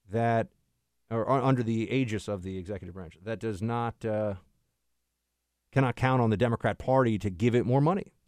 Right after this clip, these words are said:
They're always down to give it more money. That doesn't mean anything. You, you could give Border Patrol,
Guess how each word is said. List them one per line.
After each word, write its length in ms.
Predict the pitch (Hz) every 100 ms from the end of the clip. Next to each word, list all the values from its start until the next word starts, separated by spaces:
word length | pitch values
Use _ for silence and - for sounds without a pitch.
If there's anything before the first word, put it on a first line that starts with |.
| -
They're 220 | 139 170 208
always 320 | 294 311 165
down 220 | 135 117
to 80 | 110
give 160 | 107
it 80 | 98
more 160 | 98 90
money. 240 | 85 85 _ _ _ _ _ _ _ _ _
That 80 | 156
doesn't 200 | 185 185
mean 220 | 214 254
anything. 460 | 127 90 - - - _ _ _ _ _ _ _ _ -
You, 140 | 190
you 240 | 185 208 294
could 220 | 294 220
give 220 | 247 202
Border 280 | 208 220 208
Patrol, 600 | - 190 - 123 104 -